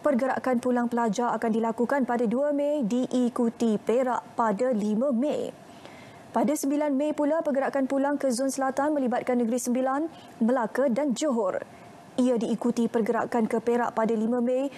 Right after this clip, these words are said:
Zon Selatan iaitu Johor, Melaka dan Negeri Sembilan pada sembilan Mei dan pergerakan ke Lembah Kelang fasa kedua pada dua belas Mei. Sementara itu, bagi pergerakan ke Sabah dan Sarawak akan dilakukan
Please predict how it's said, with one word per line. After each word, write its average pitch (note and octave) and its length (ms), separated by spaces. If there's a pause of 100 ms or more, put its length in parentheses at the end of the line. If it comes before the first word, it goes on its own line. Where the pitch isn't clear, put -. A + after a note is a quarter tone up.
(260)
Zon B3 240
Selatan B3 560
iaitu A#3 320
Johor, C4 360
Melaka C#4 440
dan B3+ 200
Negeri B3 240
Sembilan B3+ 440
pada B3 200
sembilan B3 360
Mei B3 320 (360)
dan B3+ 280
pergerakan A#3 560
ke A3 120
Lembah G#3+ 320
Kelang A#3+ 320
fasa G#3 320
kedua B3+ 400
pada C#4 320
dua G#3 240
belas C4+ 240
Mei. G#3 320 (560)
Sementara A3 400
itu, A#3 240
bagi A3+ 240
pergerakan A#3 560
ke A#3+ 80
Sabah A3+ 400
dan A3+ 120
Sarawak A#3+ 360
akan A#3 240
dilakukan A#3+ 480